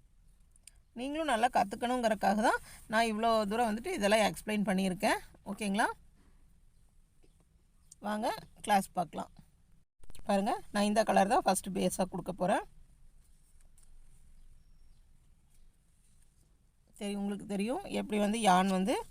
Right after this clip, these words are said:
ஆ, எப்படி எடுக்கணும், இதெல்லாம் நீங்க தெரிஞ்சு வச்சுக்கோங்க. நான் ஃபஸ்ட்டு வந்துட்டு, அ, எலாஸ்டிக் போட போறேன். அதுக்கு த்ரீ பாயிண்ட் ஃபைவ் எம்எம் ஹூக்கு தான் யூஸ் பண்றேன். இந்த வீடியோஸ் வந்து நீங்க வந்துட்டு, ம், நான் எப்பவுமே சொன்னதில்ல, அ, இப்போ சொல்றேன், ஸ்கிப் பண்ணாம பாருங்க.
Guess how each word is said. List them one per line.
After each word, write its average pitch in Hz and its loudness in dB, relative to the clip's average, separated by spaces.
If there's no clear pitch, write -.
ஆ, 202 2
எப்படி 208 0
எடுக்கணும், 190 0
இதெல்லாம் 202 0
நீங்க 196 -2
தெரிஞ்சு 196 0
வச்சுக்கோங்க. 208 2
நான் 202 -6
ஃபஸ்ட்டு 202 0
வந்துட்டு, 220 -2
அ, 214 -2
எலாஸ்டிக் - 6
போட 190 2
போறேன். 226 2
அதுக்கு 330 0
த்ரீ 233 -6
பாயிண்ட் 220 0
ஃபைவ் 202 0
எம்எம் 185 2
ஹூக்கு 190 -6
தான் 202 2
யூஸ் 180 -2
பண்றேன். 202 0
இந்த 214 0
வீடியோஸ் 269 0
வந்து 240 -2
நீங்க 220 0
வந்துட்டு, 220 4
ம், 196 0
நான் 202 4
எப்பவுமே 220 6
சொன்னதில்ல, 214 2
அ, 214 -2
இப்போ 226 0
சொல்றேன், 240 0
ஸ்கிப் - -4
பண்ணாம 254 0
பாருங்க. 214 4